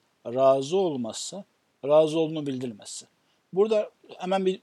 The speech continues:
dipnotlar düşeyim arkadaşlar. Türkçe'de razı olmak iki farklı manada kullanılıyor. Biri just accepted, yani "ya aslında, e, ben daha çok şey istiyordum ama en son buna razı oldum"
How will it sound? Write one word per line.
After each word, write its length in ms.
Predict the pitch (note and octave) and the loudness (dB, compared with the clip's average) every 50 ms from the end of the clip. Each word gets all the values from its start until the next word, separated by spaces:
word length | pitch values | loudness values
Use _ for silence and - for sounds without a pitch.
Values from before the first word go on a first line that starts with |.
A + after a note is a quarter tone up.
| - | -14
dipnotlar 420 | E3+ - - - - - F#3 E3 D3+ | -18 -16 -16 -12 -4 0 0 0 0
düşeyim 260 | C3+ - - C3+ B2+ | -2 -4 -6 -4 -4
arkadaşlar. 640 | B2+ B2 - C3+ C3+ C#3+ C#3 - - - G3+ A3 - _ _ _ _ _ _ _ _ _ - | -6 -6 -6 -4 -2 -2 -2 -4 -6 -12 -12 -12 -12 _ _ _ _ _ _ _ _ _ -6
Türkçe'de 460 | - A3 - - - F#3+ G#3 G3 E3+ | -6 -6 -4 -2 2 4 4 6 8
razı 340 | E3 E3 E3 F#3 F3 F#3 G#3+ | 8 8 8 6 4 2 2
olmak 320 | G#3 G3 G3 G#3 G#3 G#3 | 2 2 0 -4 -8 -8
iki 160 | F#3 - - | -10 -14 -12
farklı 320 | - - F3+ F3 - G#3 G3 | -8 -6 -8 -6 -6 -8 -6
manada 440 | F#3 F3 F3 E3+ E3+ E3+ E3 F3+ | -4 -4 -2 -2 -2 -2 -2 -2
kullanılıyor. 760 | E3+ - - C3 A#2+ B2 A#2 A2 G#2 G2+ A2 C#3 F#3+ G3+ - - _ _ _ _ _ _ _ _ - - | -4 -4 -6 -6 -4 -4 -4 -4 -6 -10 -12 -12 -14 -14 -18 -20 _ _ _ _ _ _ _ _ -14 -6
Biri 340 | D#3+ F#3+ G#3 G3+ G#3+ A3+ G#3+ _ _ _ _ _ _ _ _ - D3+ | 0 2 2 2 2 0 -2 _ _ _ _ _ _ _ _ -16 -4
just 380 | D3+ F3 G#3 G#3 F#3+ - - - | 2 4 4 4 2 0 -4 -4
accepted, 600 | F3 - - - F#3 E3+ - _ - E3+ F#3 - - - - _ _ _ _ _ _ - | -4 -4 -4 -4 -4 -4 -4 _ -6 -6 -6 -8 -10 -20 -20 _ _ _ _ _ _ -6
yani 400 | C#3+ D#3+ D#3 D#3 D#3+ E3 E3 D#3 - _ _ _ _ _ _ _ _ _ _ _ _ _ - | -2 0 0 0 0 -2 -4 -6 -8 _ _ _ _ _ _ _ _ _ _ _ _ _ 0
"ya 240 | F3 F#3+ F#3 E3+ F3+ | 4 6 8 8 8
aslında, 520 | F3 - - - F3 F3 F3 E3+ E3+ E3+ E3+ - - - - - C3+ C3 - - - - - | 6 2 -2 -4 -4 -2 2 4 4 4 4 2 -2 -4 -4 -2 -4 -4 -4 -4 -6 -6 -2
e, 40 | D3 | 2
ben 240 | E3+ F3 F3+ E3 D#3 | 2 2 2 2 2
daha 200 | E3+ F3 F#3+ F#3 | 2 2 2 2
çok 200 | - E3+ - - | -2 -4 -8 -8
şey 140 | - F3+ | -8 -8
istiyordum 520 | E3 - - - - E3 E3 F3 G3 A#3 G#3 | -6 -6 -8 -6 -4 -4 -2 -2 0 0 0
ama 200 | E3 C#3 C#3 - - | 0 0 -2 0 0
en 140 | G3+ G3+ | 0 0
son 260 | F#3 - - F3 E3+ F3 | 0 -2 -4 -4 -4 -2
buna 200 | F#3 G#3 G3+ F3 | 0 2 4 6
razı 340 | E3+ E3 D#3+ E3 D3 D#3+ | 8 8 8 6 4 2
oldum" 340 | E3 D#3 D3 C#3 C3+ B2+ G#2+ | 2 2 2 0 -2 -8 -10